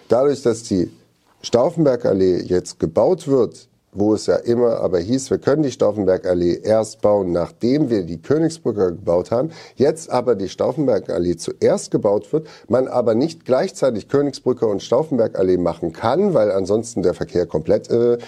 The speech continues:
äh, nicht abwickelbar ist. Also muss die Königsbrücke warten, bis die Stauffenbergallee fertig ist.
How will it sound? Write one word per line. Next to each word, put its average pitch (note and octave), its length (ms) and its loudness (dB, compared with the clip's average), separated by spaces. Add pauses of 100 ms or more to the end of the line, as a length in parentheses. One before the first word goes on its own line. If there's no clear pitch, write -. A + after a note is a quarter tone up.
(220)
äh, G2+ 220 2
nicht G2 320 -2
abwickelbar E2+ 580 0
ist. - 380 -2 (280)
Also C#3+ 340 2
muss B2 200 -2
die G#2+ 140 -2
Königsbrücke G#2+ 560 0
warten, G2 280 -2
bis G2 140 -8
die F#2 100 -6
Stauffenbergallee F2 680 -2
fertig F2 420 0
ist. F2 240 -2